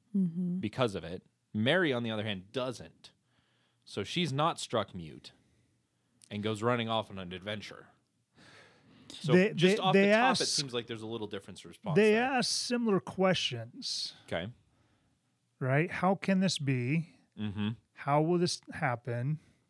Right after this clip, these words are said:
Speaker 2: Yeah. How can this be? Or d-,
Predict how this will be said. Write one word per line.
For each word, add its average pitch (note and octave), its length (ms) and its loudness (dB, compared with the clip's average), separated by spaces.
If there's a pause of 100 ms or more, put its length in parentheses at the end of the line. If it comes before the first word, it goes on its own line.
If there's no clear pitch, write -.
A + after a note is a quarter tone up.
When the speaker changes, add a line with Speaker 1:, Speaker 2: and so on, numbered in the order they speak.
(560)
Speaker 2:
Yeah. G2+ 400 -4 (340)
How G#2 80 -4
can G#2+ 140 -8
this F#2+ 140 -6
be? G2+ 340 -8 (100)
Or G2 140 -2
d-, G2 160 -10